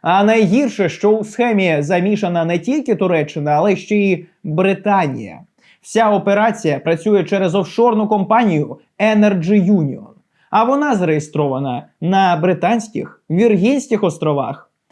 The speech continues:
Вугілля продають за зниженою ціною, що дозволяє мінімізувати податки та митні платежі, після чого офшор перепродає його за ринковою вартістю, залишаючи прибутки на своїх рахунках.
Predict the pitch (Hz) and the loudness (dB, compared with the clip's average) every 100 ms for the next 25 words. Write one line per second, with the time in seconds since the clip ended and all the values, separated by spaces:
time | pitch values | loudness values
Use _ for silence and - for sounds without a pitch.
0 | _ - 208 277 269 294 247 190 165 196 | _ -2 2 4 4 2 2 2 2 2
1 | 214 214 254 190 247 247 202 277 277 262 | 2 2 2 0 0 0 2 2 2 0
2 | 240 220 220 214 160 143 180 214 - - | 0 -2 0 0 2 0 -2 -4 -12 -6
3 | 226 226 214 214 220 226 220 214 214 214 | 2 2 4 2 2 2 4 4 2 2
4 | 214 208 226 240 214 202 214 196 185 - | 0 0 2 2 2 2 0 2 2 0
5 | - 156 147 160 151 165 156 190 214 220 | 0 -2 0 0 0 -2 -2 -2 -2 0
6 | 254 165 120 - _ _ 220 208 196 190 | -2 -2 -4 -8 _ _ -2 0 -2 0
7 | 196 180 185 185 190 170 - 262 285 160 | 0 2 0 2 -2 -2 -6 -2 0 -2
8 | 156 _ - 269 262 247 240 240 226 240 | -8 _ -4 -2 0 -2 0 0 2 0
9 | 214 202 139 147 165 254 - - 175 180 | 0 -2 0 0 0 0 -2 -6 -4 0
10 | 233 220 214 208 202 196 208 151 117 - | 2 2 0 2 2 2 0 0 -8 -12
11 | 117 - _ - 180 240 220 226 202 175 | -14 -16 _ -8 0 2 2 2 0 0
12 | 190 - 202 269 294 165 147 214 208 208 | -4 0 0 0 -2 -2 0 -2 0 0
13 | 226 262 - - 220 220 202 139 127 - | 2 0 -4 -4 0 0 -2 -8 -10 -18
14 | - | -20